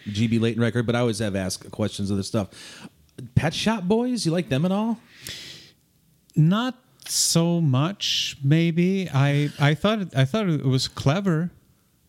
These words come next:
Speaker 2: you know. I thought it was a clever thing that they did. Um, but to me, that was more, had more to do with dance music than, than anything else. And I think they were super effective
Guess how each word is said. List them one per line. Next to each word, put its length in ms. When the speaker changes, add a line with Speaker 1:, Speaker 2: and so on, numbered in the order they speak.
Speaker 2:
you 100
know. 360
I 100
thought 160
it 40
was 140
a 40
clever 400
thing 560
that 280
they 180
did. 420
Um, 580
but 160
to 100
me, 160
that 180
was 240
more, 280
had 160
more 200
to 120
do 200
with 220
dance 480
music 600
than, 320
than 160
anything 400
else. 320
And 100
I 80
think 260
they 100
were 240
super 440
effective 680